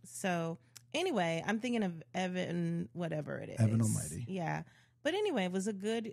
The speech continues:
Speaker 1: it was a good representation of what it would have looked like for Noah to do these crazy things and have people mocking him and wondering why, you know,
Speaker 2: Mm-hmm.
Speaker 1: and his faithfulness. But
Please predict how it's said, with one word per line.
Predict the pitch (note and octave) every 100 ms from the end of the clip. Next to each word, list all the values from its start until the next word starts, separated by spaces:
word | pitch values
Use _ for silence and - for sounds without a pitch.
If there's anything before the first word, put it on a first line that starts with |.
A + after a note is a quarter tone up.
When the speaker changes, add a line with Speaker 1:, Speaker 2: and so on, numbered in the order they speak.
| -
Speaker 1:
it | G#3
was | G#3
a |
good | G3 C4
representation | B3+ A3+ F#3 E3+ E3 - E3 D#3+ - D#3 D#3
of | D#3
what | E3 E3
it | D#3
would | D#3 E3
have | D#3+ D#3
looked | E3 -
like | F#3 C#3+ B2 - - _ _ _ _ _ _ -
for | E3+ D#3+ D#3+ D3+
Noah | D#3 D#3+ E3 E3 D#3
to | D3+
do | D#3 D#3+
these | D#3 D3+ D3+
crazy | - E3 D#3 D3+
things | C#3+ D3 C#3 C#3 C3+ C#3+ - - - -
and | E3 D#3
have | E3 D3
people | - E3 - D3+ D3+ - _ _ _
mocking | F3+ E3+ D#3+ - E3 D#3
him | D#3+ D3+ D3 C#3+ C#3+ -
and | D#3 D#3
wondering | D#3+ D#3+ D3+ D#3
why, | D#3 D#3 D3 B2+ - E3 -
you | D#3+
know, | D3+ D3+ D3 A#2+
Speaker 2:
Mm-hmm. | G2 G2+ A2 -
Speaker 1:
and | F3
his | E3+ -
faithfulness. | E3+ D#3+ - D#3+ D#3 D#3+ -
But | E3+ D#3